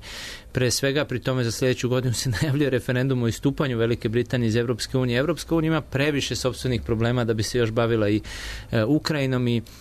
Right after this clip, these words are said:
naš teoretičar Srećko Đukić je, e, napisao u jednom komentaru da je ukrajinska kriza ulazak Evropske unije u istoriju na pogrešna vrata. Dakle, ja tome ništa ne bih,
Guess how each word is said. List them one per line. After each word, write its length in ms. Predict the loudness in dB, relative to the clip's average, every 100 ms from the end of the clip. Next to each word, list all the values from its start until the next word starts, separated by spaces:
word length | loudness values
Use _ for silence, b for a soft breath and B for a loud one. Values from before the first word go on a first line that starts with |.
| B
naš 200 | -2 0
teoretičar 520 | 0 2 2 2 0
Srećko 340 | 0 0 0 0
Đukić 420 | 0 0 -2 0
je, 420 | 2 2 2 0
e, 40 | 0
napisao 520 | 0 0 -2 0 2
u 40 |
jednom 240 | 2 2 0
komentaru 600 | 0 0 2 2 2 2
da 160 | 2
je 360 | 4 4 2 0
ukrajinska 540 | -4 -2 -2 0 -4
kriza 360 | -2 0 2 2
ulazak 380 | 2 0 0 0
Evropske 420 | 0 -2 0 0
unije 300 | 2 2 2
u 100 | 2
istoriju 400 | 0 0 0 2
na 100 | 0
pogrešna 460 | 0 0 0 0
vrata. 380 | 0 0 -2 -8 -18 -20 -8
Dakle, 120 | 0
ja 180 | 2 0
tome 300 | -2 -2 0
ništa 300 | 0 0 -2
ne 120 | 0
bih, 160 | 0